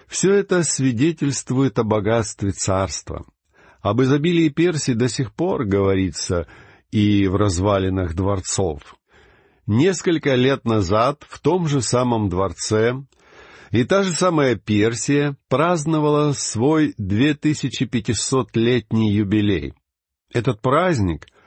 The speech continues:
обошелся в миллионы долларов. Его много критиковали, потому что народ в этой стране живет бедно,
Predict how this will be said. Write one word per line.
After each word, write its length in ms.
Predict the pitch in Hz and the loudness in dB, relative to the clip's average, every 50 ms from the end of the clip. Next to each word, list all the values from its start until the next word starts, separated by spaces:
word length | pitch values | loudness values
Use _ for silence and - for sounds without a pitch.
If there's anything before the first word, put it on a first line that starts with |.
| _ _ _ | _ _ _
обошелся 720 | - 98 98 92 101 101 - - 123 127 131 110 - 131 113 | -6 -4 -2 0 0 -2 0 0 -2 -2 -2 -2 -2 -2 -2
в 40 | 101 | 0
миллионы 560 | 104 104 101 98 101 104 110 120 117 117 113 | 0 2 2 2 2 2 2 2 0 0 0
долларов. 600 | 104 107 120 113 104 90 82 78 - - - - - - _ _ _ _ _ _ _ _ _ - | 0 0 2 2 2 0 -2 -4 -6 -12 -14 -18 -20 -20 _ _ _ _ _ _ _ _ _ 0
Его 300 | 107 117 139 170 190 180 | 0 2 2 2 2 2
много 400 | 156 147 156 170 165 143 139 113 | 2 2 2 2 0 0 -4 -4
критиковали, 960 | - - 120 117 - - - 110 - 120 117 113 123 156 175 170 160 147 131 | -2 -4 -4 -4 -4 -6 -8 -4 -2 0 0 0 0 0 0 2 2 2 2
потому 400 | 120 - 120 110 - 123 135 151 | 0 0 -2 -2 0 0 0 0
что 160 | 139 - - 123 | -2 -2 -2 -2
народ 440 | 117 117 123 139 156 151 139 - | 0 0 0 0 0 -2 -2 -4
в 60 | 95 110 | -2 -2
этой 220 | 131 135 - 107 | -2 0 -2 -4
стране 460 | - - - 98 104 110 131 147 139 | -4 -4 -4 -2 0 2 2 2 2
живет 320 | 110 95 104 117 123 120 98 | 0 0 0 0 0 0 -2
бедно, 720 | 87 82 80 85 120 147 147 127 98 95 95 87 80 | -4 -4 -2 0 2 2 2 0 0 0 0 -2 -2